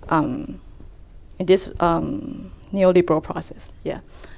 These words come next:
but another, I, but another problem is that, um, monas-, clergy work become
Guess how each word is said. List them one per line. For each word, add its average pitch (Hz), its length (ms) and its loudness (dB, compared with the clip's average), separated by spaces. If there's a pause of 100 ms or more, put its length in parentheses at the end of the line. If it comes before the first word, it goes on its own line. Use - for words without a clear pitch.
(380)
but 220 380 8 (180)
another, 254 380 6 (200)
I, 190 80 4
but 214 380 -2
another 262 240 0
problem 254 440 2
is 175 180 -8
that, 165 420 -2 (380)
um, - 440 -4
monas-, 214 500 -4
clergy 233 380 0
work 180 300 4
become 175 400 -8